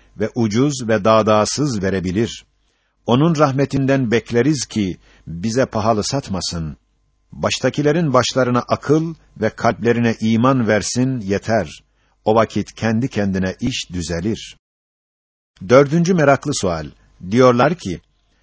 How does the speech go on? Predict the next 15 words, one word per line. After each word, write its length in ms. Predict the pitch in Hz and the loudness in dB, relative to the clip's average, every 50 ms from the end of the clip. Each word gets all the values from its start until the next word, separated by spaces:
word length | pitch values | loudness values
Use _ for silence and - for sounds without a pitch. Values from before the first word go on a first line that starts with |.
| _ _ - | _ _ -6
madem 520 | - 120 143 156 180 185 175 160 151 151 | -2 0 2 2 2 2 2 2 0 0
sizin 320 | - - 135 131 160 175 | -2 -4 -4 -2 -2 -2
elinizdeki 800 | 165 135 139 135 143 139 139 123 107 131 131 - - 131 120 117 | 0 0 0 2 2 0 0 0 0 0 0 0 0 0 0 2
nurdur, 500 | 120 127 147 131 104 101 101 110 117 - _ _ _ | 4 2 2 2 2 0 -2 -2 -4 -8 _ _ _
topuz 400 | - 113 - - 143 117 104 98 | -4 -4 -2 0 -2 -2 0 0
değildir, 560 | 110 113 127 131 113 92 90 85 - - - _ _ _ _ _ _ - | 0 2 2 0 0 -2 -6 -8 -8 -12 -18 _ _ _ _ _ _ -6
nura 340 | 90 104 117 131 147 175 185 | -2 0 2 2 2 2 0
karşı 380 | - - 135 143 - - 123 | 0 -2 -2 -2 -2 0 0
muaraza 440 | 120 127 123 123 120 123 113 101 120 | 0 2 4 4 4 2 2 0 0
edilmez 500 | 110 107 101 107 107 104 110 123 143 147 135 - - _ _ _ _ - | 0 0 0 0 0 0 2 0 0 -2 -6 -12 -18 _ _ _ _ -4
ve 140 | 98 117 120 | -2 0 0
nurdan 380 | 117 113 120 120 117 139 147 135 | 2 2 0 2 2 2 0 0
kaçılmaz 760 | - - 104 - - 113 107 101 104 117 135 139 120 107 98 | -2 -4 -4 -2 -2 -2 0 0 0 0 0 -2 -4 -4 -2
ve 180 | 113 113 117 120 | -2 0 2 2
nurun 320 | 127 135 139 156 175 160 | 2 2 2 2 0 -2